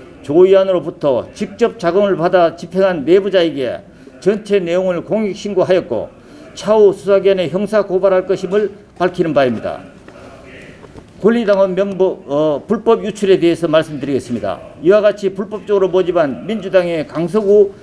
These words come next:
권리당원 육천여 명의 명부는 국회의원 진성준이 위원장으로 있는 지역위원회에서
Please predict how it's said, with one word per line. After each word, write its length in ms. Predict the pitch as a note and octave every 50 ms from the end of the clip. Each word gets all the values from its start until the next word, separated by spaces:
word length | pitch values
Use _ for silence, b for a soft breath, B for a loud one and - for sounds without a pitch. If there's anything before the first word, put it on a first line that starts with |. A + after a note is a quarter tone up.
| B B B B B -
권리당원 560 | F3 G#3+ A#3+ A#3 F#3 G#3 F#3+ F#3+ F#3 F3 C#3+
육천여 380 | D#3 F#3 F#3+ - A3 G#3+ G3+ F#3+
명의 220 | F#3 F#3 F3+ F3
명부는 560 | E3+ F3+ G3+ G3 F3 E3+ D#3 C3 G#2 F2 -
국회의원 640 | - - G#3 G3+ - G3 G3 G3 G3 F#3+ D#3 A#2+ -
진성준이 680 | - F3+ G#3+ G#3+ F3+ G#3 G#3+ G3+ F#3+ G#3 G#3 G3+ F#3
위원장으로 420 | E3 F3+ G3 G3 E3 F3 F3+ F3 E3
있는 360 | E3 D#3+ D#3+ D#3 C#3+ A#2+ G2 B B B B B B B
지역위원회에서 960 | - - F#3+ A3 A3 G3 F#3+ G3 G3 G3 F#3 D#3+ - D#3+ C#3+ A#2+ F#2+ E2